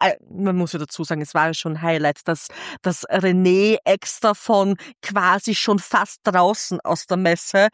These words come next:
wieder zurückgerannt ist zu uns, äh, nur damit er uns so ein bisschen die Marke näher bringen kann. Auch die Inhaberin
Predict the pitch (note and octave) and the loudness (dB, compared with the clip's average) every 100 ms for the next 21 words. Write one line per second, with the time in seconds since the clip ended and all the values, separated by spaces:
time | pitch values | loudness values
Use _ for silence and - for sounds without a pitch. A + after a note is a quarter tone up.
0 | - D4 G3 G3+ G#3 - A3 G#3+ A3 - | -4 -12 -4 0 0 0 0 0 -2 -6
1 | - F#3+ F3+ D#3+ E3 - F3 E3+ - - | -4 0 2 0 -2 -2 0 0 -2 -12
2 | - - C3 F3+ G#3 D#4 - - - F4 | -12 -6 -2 0 2 0 -4 -12 -12 -12
3 | C4+ - F#3+ F#3 F#3 F#3+ F#3+ G3+ G#3+ G#3 | -8 0 2 4 4 4 4 2 2 0
4 | G#3 - - G3 G3 - - G3+ G3+ G3 | -2 -2 -2 0 0 0 0 0 0 -2
5 | - F#3+ G3 F3 F3+ - G3+ E3 D#3 E3 | -2 -2 0 2 0 -2 -4 0 2 0
6 | - E3 E3+ E3 - F3+ E3+ G#3 G#3 D2+ | 0 -2 -2 -2 -4 0 2 2 0 2
7 | A#2 F#3 - G3 - G#3 A3+ G3 C3+ F#3+ | 0 0 -4 -6 -2 0 0 2 0 2
8 | F#3+ F3+ G3 A3+ | 0 2 2 2